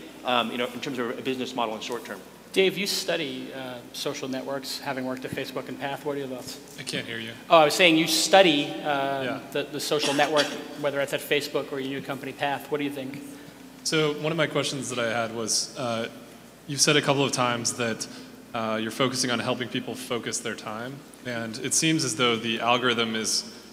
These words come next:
Speaker 3: more focused on telling you who you're not spending time with, um, sort of on the margins.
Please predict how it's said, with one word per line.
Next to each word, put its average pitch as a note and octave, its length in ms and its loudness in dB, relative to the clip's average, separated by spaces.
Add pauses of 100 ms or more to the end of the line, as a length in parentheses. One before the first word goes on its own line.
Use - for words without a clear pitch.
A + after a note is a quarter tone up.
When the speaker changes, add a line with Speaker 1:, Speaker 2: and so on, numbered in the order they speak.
(100)
Speaker 3:
more B2 120 0
focused B2+ 440 2
on A2+ 260 0
telling B2 300 -2
you A2 100 0
who C3 140 -2
you're A#2 200 -2
not A#2 380 -4
spending C#3+ 360 -4
time D3 300 -2
with, F3 300 -6 (460)
um, G#2+ 500 -6
sort B2 200 -4
of A2+ 100 -4
on A2+ 100 -2
the A2+ 60 -6
margins. A2+ 640 -4